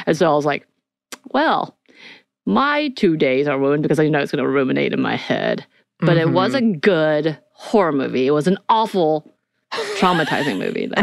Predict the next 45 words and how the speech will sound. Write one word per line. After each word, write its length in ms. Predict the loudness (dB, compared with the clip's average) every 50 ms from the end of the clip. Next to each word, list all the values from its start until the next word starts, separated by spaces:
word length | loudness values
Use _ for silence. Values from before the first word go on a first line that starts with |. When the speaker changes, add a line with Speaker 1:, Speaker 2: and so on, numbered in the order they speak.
| -2 0
Speaker 2:
<laughs> 100 | -2 -2
Speaker 1:
That's 160 | 0 0 0 0
how 140 | 2 0
I'm 120 | 0 0 0
gonna 160 | -2 -4 -4
put 160 | -6 -6 -8
it. 120 | -8 -12 -14 -18 -20 _ -20 -20 _ _ _
So 100 | 0 2
there's 180 | 2 2 2 2
your 80 | 0 0
Speaker 2:
Okay. 80 | 0
Speaker 1:
content 300 | 0 0 0 0 -2 0
warning. 400 | -2 -2 -2 -2 -4 -8 -10 -12 -14 _ _ -12
<laughs> 120 | -2 0 2
Speaker 2:
Woo! 220 | 2 4 4 4 4 4 2 2 0 0 0
Yeah, 480 | 0 2 2 2 2 0 0 0 -2 0
we 60 | 0
haven't 240 | 0 0 0 0 0
even 160 | 0 0 -2
said 280 | -2 0 0 0 2 2
the 80 | 0 0
name 180 | 0 0 0 0
of 60 | -2
the 60 | 0
movie 260 | 0 0 0 0 0 0
yet. 320 | 0 0 0 -2 -4 -6 -10 -18 -20 _ _ _ -4
Yeah, 240 | -2 0 0 2 0
it's 120 | -2 0
pretty 220 | 2 2 2 2 0
intense. 440 | 0 0 0 0 2 0 -2 -2 -2 -2
And 320 | 0 0 0 0 0 0 0
I, 120 | 0 0
w-, 160 | 0 -2 -2 0 -2
I 80 | -2
was 120 | -2 -2 -2
talking 260 | -2 -2 -2 0 -2
about 140 | -2 -2 0
this 280 | 0 0 0 -2 -2 -2
with 380 | 0 0 0 -2 -4 -8 -14 _ _ _ _ _ _ _ _
friend 440 | -6 -2 0 0 2 0 0 0 0 0
and, 360 | 0 0 -2 -2 -4 -4 -2
uh, 520 | -2 -2 0 0 0 0 0 -2 -2 -4 -4
coworker 520 | -2 0 0 2 0 0 0 0 0 0
Lauren 360 | 0 -2 -2 -2 -2 -4 -2 0
Vogelbaum, 640 | 0 0 0 0 0 0 0 0 0 -2 -4 -6